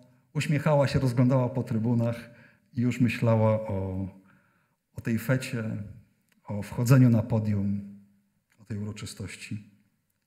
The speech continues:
A nie widziała, że w dużym tempie zbliża się do niej Ludmiła Olianowska, ukraińska chodziarka.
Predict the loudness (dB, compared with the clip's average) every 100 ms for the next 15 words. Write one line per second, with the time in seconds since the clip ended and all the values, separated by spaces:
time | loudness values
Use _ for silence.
0 | _ _ _ _ 6 6 6 0 0 2
1 | 2 0 -4 -8 -12 -20 _ _ _ _
2 | _ _ _ _ -10 -6 -6 -6 -6 -2
3 | 0 2 0 0 -2 -2 -6 -12 -12 -14
4 | -20 _ _ _ -12 -6 -4 -4 -6 -4
5 | 0 0 2 0 -2 -4 -4 0 0 0
6 | -2 -2 4 6 8 8 8 4 0 -4
7 | -4 -6 -14 _ _ _ _ _ _ _
8 | -4 4 6 4 2 0 0 2 0 -2
9 | -10 -12 -20